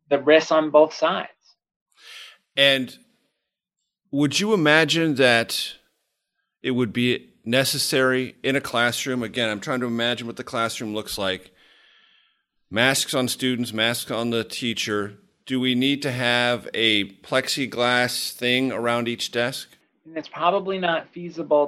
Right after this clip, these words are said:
Speaker 1: to do, but I think, you know, the, the, the goal is to really make it possible to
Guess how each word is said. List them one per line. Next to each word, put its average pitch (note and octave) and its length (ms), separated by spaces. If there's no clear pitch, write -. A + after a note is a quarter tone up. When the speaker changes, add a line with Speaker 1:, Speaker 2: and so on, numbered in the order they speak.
Speaker 1:
to C#3+ 120
do, D#3+ 380
but B2+ 140
I B2+ 160
think, D3 400
you C#3 120
know, C3 240
the, C3 200
the, C3 240
the C#3+ 80
goal E3 640
is B2+ 240
to C#3+ 120
really D#3 240
make C#3+ 240
it C3 140
possible C3+ 600
to B2+ 160